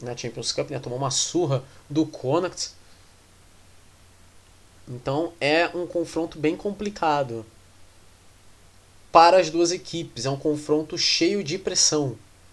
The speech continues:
porque as duas equipes precisam ganhar pra ganhar alguma moral, né? É muito importante, né? Antes de eu pular pra próxima pauta, né, que são os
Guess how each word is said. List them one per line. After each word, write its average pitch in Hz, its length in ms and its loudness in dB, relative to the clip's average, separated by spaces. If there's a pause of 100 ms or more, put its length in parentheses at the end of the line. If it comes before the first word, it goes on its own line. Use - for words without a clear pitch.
(400)
porque - 320 -6
as 139 200 2
duas 143 200 0
equipes 151 420 -8
precisam 165 720 -4
ganhar 151 520 -2 (120)
pra 127 200 -6
ganhar 139 360 -4
alguma 156 280 -4
moral, 185 420 0
né? 131 180 -4 (1040)
É 139 100 -4
muito 143 300 -4
importante, 143 720 -6 (2750)
né? 110 260 -8 (560)
Antes 214 360 2
de 165 60 4
eu 143 300 4
pular 127 240 2
pra 117 200 -2
próxima 113 380 -6
pauta, 156 380 6
né, 123 100 -2
que 120 100 -4
são 127 380 0
os 110 400 -8